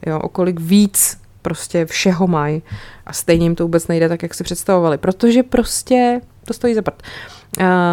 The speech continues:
tak, kapitán ve výslužbě Igor Kurdin, který na začátku devadesátých let sloužil jako kapitán lodi Novomoskovsk,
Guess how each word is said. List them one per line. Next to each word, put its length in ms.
tak, 300
kapitán 420
ve 60
výslužbě 420
Igor 280
Kurdin, 680
který 220
na 100
začátku 380
devadesátých 600
let 80
sloužil 320
jako 160
kapitán 380
lodi 220
Novomoskovsk, 920